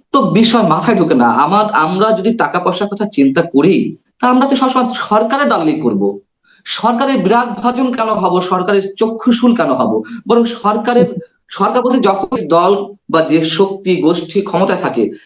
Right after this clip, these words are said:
তাদের দালালিটাকে তো, ওই টাকা পয়সাগুলো, আহ, আমাদের হাতের মুঠোয় আসা বেশি সহজ। বিরোধী দলের থেকে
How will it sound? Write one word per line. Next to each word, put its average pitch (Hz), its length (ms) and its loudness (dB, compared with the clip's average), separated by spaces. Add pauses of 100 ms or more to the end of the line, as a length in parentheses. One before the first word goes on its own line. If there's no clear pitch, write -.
(140)
তাদের 226 300 2
দালালিটাকে 240 540 2
তো, - 320 -2
ওই 196 140 2
টাকা 202 260 -4
পয়সাগুলো, 220 600 0 (560)
আহ, 151 540 0
আমাদের 180 320 2
হাতের 185 340 0
মুঠোয় 185 520 0
আসা 208 420 -2 (100)
বেশি 196 340 2
সহজ। - 340 -2 (840)
বিরোধী 202 500 2
দলের 254 220 2
থেকে 240 540 0